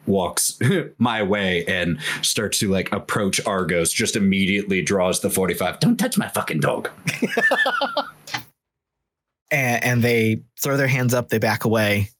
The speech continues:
Speaker 2: let you walk past. Uh, so now you are, you're all there. This,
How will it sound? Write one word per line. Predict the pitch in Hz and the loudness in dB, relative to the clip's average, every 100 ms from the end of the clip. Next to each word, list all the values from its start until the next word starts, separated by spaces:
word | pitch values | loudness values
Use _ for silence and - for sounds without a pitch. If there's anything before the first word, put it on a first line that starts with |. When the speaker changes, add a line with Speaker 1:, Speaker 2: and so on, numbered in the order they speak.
| - _ _ _ _ _ _ _ _ _ _ _ _ _ _ _ _ _ _ _ _ _ _ _ _ _ _ _ _ | -20 _ _ _ _ _ _ _ _ _ _ _ _ _ _ _ _ _ _ _ _ _ _ _ _ _ _ _ _
Speaker 2:
let | - 95 | -2 0
you | 113 | 2
walk | 101 - | 0 0
past. | 101 92 - - - _ - - - - _ _ 107 | -2 -2 -2 -6 -14 _ -6 -4 -4 -6 _ _ -4
Uh, | 107 98 107 - - - _ _ - | -2 2 2 2 -2 -12 _ _ -8
so | - 123 | -4 0
now | 120 139 156 | 0 2 0
you | 160 131 143 | 2 2 2
are, | 131 123 117 120 117 - | 2 2 2 2 0 0
you're | 113 110 | 0 2
all | 113 127 | 2 2
there. | 156 120 151 160 | 2 2 0 0
This, | 151 113 107 - - | 0 2 2 0 -2